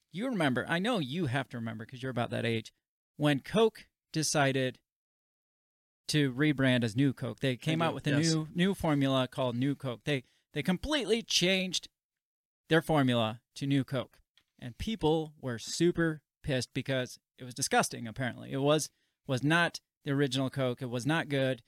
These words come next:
Speaker 1: And so Coke took it upon, in the goodness of their hearts, to bring back Coca-Cola Classic
Speaker 2: Right,
Speaker 1: because
Speaker 2: right.
Speaker 1: the people wanted Coca-Cola Classic. However,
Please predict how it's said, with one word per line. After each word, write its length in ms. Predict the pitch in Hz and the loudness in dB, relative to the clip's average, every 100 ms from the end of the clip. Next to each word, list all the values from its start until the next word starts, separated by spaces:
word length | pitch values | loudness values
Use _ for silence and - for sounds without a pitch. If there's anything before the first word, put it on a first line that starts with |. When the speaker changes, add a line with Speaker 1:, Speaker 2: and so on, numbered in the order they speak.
| _ _ _ _ _ - | _ _ _ _ _ -2
Speaker 1:
And 220 | 156 147 | 0 2
so 420 | - 175 165 147 | 2 4 4 2
Coke 580 | - - 202 220 - - _ | -2 -2 0 0 -2 -18 _
took 260 | - 233 - | -18 -16 -10
it 60 | 202 | -10
upon, 540 | - 180 175 165 165 | -6 -2 -2 -4 -6
in 140 | 165 151 | -4 -2
the 80 | 135 | 2
goodness 420 | 202 220 214 - | 2 4 2 2
of 100 | 151 | 2
their 180 | 151 127 | 0 2
hearts, 500 | 151 135 104 - - _ _ _ _ _ _ _ - | 2 2 2 -6 -8 _ _ _ _ _ _ _ -8
to 100 | 123 | -2
bring 280 | 143 190 | 0 2
back 360 | 165 156 143 - - | 4 4 2 -4 -2
Coca-Cola 640 | 143 151 147 147 139 131 | -2 0 -4 -2 0 -2
Classic 580 | - 135 127 107 113 - _ | -2 2 2 0 -8 -16 _
Speaker 2:
Right, 180 | - 120 | -14 -4
Speaker 1:
because 560 | 143 - 135 123 113 - | -2 2 2 2 0 -4
Speaker 2:
right. 60 | - _ | -10 _
Speaker 1:
the 80 | 143 | -8
people 360 | - 170 156 147 | -4 0 2 2
wanted 260 | 131 127 | 2 0
Coca-Cola 540 | - 123 123 - 127 123 | -2 -4 -6 -12 -12 -6
Classic. 400 | 151 139 - - _ _ _ | -2 -2 -4 -16 _ _ _
However, 480 | 156 247 226 139 | 6 8 8 6